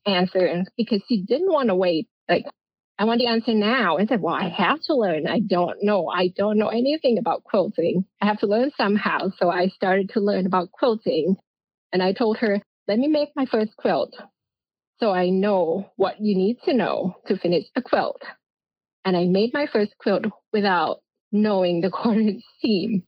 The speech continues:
Oh my goodness. I finished it. It turned out just fine, but wow, knowing myself now, it's like, how in the world did I do that without quarter inch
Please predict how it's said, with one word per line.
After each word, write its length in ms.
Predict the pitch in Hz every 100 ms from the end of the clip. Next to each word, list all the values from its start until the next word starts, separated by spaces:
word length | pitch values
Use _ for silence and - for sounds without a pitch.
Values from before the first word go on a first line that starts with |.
| _ _ _ _ _ _ _ -
Oh 200 | 226 262
my 180 | 269 226
goodness. 480 | - 165 151 196 160 - - _ _ _ _ _ _ _ 208
I 140 | 226
finished 400 | 392 349 208 -
it. 260 | 196 214 220 - _ -
It 100 | 247
turned 200 | 233 254
out 200 | 202 196
just 200 | - 208 -
fine, 400 | 226 190 196 196
but 320 | - 233 127 - 262 _ _ _ _ _ _ _ _ _ -
wow, 340 | 285 247 185
knowing 340 | 175 208 202 196
myself 400 | 196 - 196 190
now, 220 | 233 208
it's 120 | 180 220
like, 220 | 185 -
how 1040 | - - - - 208 226 277 226 - - -
in 160 | 220
the 80 | 226
world 380 | 226 254 214 196
did 120 | 202
I 120 | 196 190
do 280 | 185 254
that 180 | 214 170
without 300 | 202 180 151
quarter 160 | - 180
inch 240 | 208 196